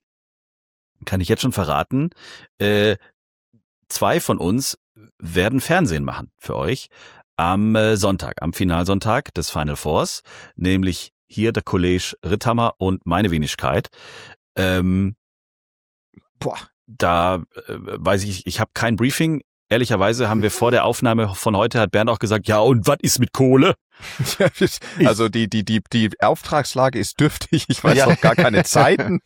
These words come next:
Speaker 1: <laughs> Ja.
Speaker 2: Sind wir da zehn Stunden oder eine halbe Stunde im Einsatz? Ich weiß es nicht.
Speaker 1: Wichtig ist, dass wir Fernsehen machen. Wie
Speaker 2: Wir
Speaker 1: auch
Speaker 2: machen
Speaker 1: immer.
Speaker 2: Fernsehen.
Speaker 1: Wir machen Fernsehen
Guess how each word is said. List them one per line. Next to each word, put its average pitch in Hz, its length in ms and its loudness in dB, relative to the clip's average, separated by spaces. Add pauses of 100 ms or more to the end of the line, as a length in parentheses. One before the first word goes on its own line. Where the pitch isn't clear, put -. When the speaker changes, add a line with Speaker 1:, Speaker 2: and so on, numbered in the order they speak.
Speaker 1:
<laughs> - 140 -10
Ja. 113 140 4 (260)
Speaker 2:
Sind 143 260 0
wir 117 100 4
da 98 160 2
zehn 165 260 0
Stunden - 380 -2
oder 117 140 2
eine 101 160 2
halbe 165 200 2
Stunde 160 300 -2
im - 80 0
Einsatz? 143 440 0
Ich - 140 -8
weiß 120 300 2
es 104 140 -8
nicht. 110 180 -4
Speaker 1:
Wichtig 190 260 0
ist, 185 260 2
dass 131 140 0
wir 143 140 2
Fernsehen 95 420 0
machen. 73 360 -4
Wie 82 180 -2
Speaker 2:
Wir 147 100 4
Speaker 1:
auch - 40 4
Speaker 2:
machen 160 120 4
Speaker 1:
immer. 90 140 2
Speaker 2:
Fernsehen. 160 380 2
Speaker 1:
Wir 120 60 6
machen 127 200 2
Fernsehen 175 480 0